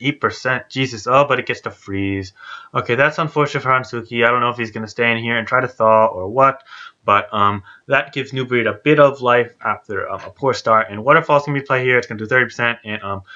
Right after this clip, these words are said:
there's Thaw chance, there's Flinch chance, and it's gonna, um, not flinch, but it's gonna be frozen still. So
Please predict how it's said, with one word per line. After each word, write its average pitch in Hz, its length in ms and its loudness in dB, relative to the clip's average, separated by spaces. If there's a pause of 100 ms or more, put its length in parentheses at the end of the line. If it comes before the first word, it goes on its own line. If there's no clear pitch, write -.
(160)
there's 113 140 -8
Thaw 156 200 4
chance, 143 300 -2
there's 113 160 -14
Flinch 131 220 -2
chance, 120 260 0
and 123 80 -10
it's 131 140 -12
gonna, 117 260 2
um, 101 240 -6 (240)
not 151 240 2
flinch, 127 240 -4
but 143 100 -2
it's 143 120 -6
gonna 117 420 0
be 117 140 -8
frozen 107 380 -2
still. 104 360 -4 (220)
So 120 380 4